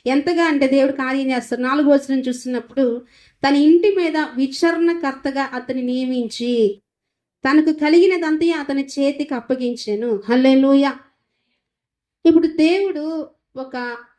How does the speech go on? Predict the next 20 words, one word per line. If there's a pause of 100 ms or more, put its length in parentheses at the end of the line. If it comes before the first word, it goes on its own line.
(200)
సైన్యాధిపతి
ఇంటికి
తీసుకెళ్లారు (100)
యోసేపుని. (720)
సైన్యాధిపతి
ఇంటికి
తీసుకెళ్ళినటువంటి
దేవుడు (100)
ఇప్పుడు
ఆ
ఇల్లంతటిని,
సమస్తాన్ని
ఎవరి
చేతికి
ఇచ్చారంట? (840)
అతను
ఉన్న,
అతని
కుటుంబం
ఉన్నప్పటికీ